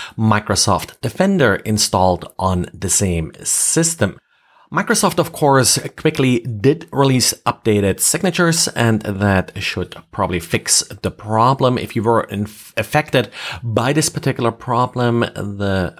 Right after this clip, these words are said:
malware, the broker service, which actually affected here, was moved into quarantine as a result. And Citrix has a page to which I'll link in the show notes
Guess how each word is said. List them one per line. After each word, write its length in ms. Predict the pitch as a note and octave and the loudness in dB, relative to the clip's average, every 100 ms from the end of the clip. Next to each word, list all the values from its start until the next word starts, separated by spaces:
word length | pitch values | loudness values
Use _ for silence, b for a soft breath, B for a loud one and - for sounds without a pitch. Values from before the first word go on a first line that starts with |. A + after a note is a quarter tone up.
| - | -14
malware, 760 | F#2 F#2+ G2 A#2 C3 A2+ G2 E2+ | -8 -2 0 2 2 2 2 -2
the 160 | E2 - | -8 -8
broker 400 | - F#2+ C3 B2+ | -2 2 2 2
service, 420 | G#2+ A#2 G#2 G2 | 0 2 2 0
which 200 | F#2+ F2+ | -2 -6
actually 280 | - - E2+ | -6 -6 -8
affected 520 | D#2 - A2 A#2 G2+ - B B | -8 -4 0 0 0 -4 B B
here, 400 | _ A2 G2 G2 - | _ 2 4 4 0
was 480 | G2 G2+ G2 - - | 0 2 2 2 -2
moved 380 | G2+ G#2+ - | 0 0 0
into 760 | - A2 G2+ F2+ F2 F#2 F2 E2 | -6 -2 0 0 -4 -4 -4 -6
quarantine 920 | - A#2+ A#2 B2+ B2 G#2+ A2+ G#2+ F#2+ B B B | -12 -2 2 4 2 0 2 2 2 B B B
as 300 | G#2 G2 - | -2 0 0
a 220 | F#2+ - - | -2 -2 -8
result. 720 | F#2+ G2 G2 C3 B2+ C3+ - - | -6 -2 0 2 2 0 -8 -6
And 440 | A#2 G#2 G#2 - | 0 2 0 -2
Citrix 600 | - - F3 E3+ D3 D3 | -6 -2 -2 2 0 0
has 220 | - D#3+ | -4 -2
a 40 | E3 | -2
page 400 | D#3+ B2 A#2 - B B | 0 2 2 -4 B B
to 100 | - | -6
which 220 | A#2+ A2+ - | 0 0 -2
I'll 340 | - G#2+ G2+ - | 0 2 2 2
link 280 | G#2+ G#2+ - | 0 0 -2
in 260 | G2+ G2 | -2 0
the 120 | F#2 | 0
show 320 | E2+ - C3+ C#3 | 0 2 2 4
notes 360 | B2+ B2 - | 4 4 0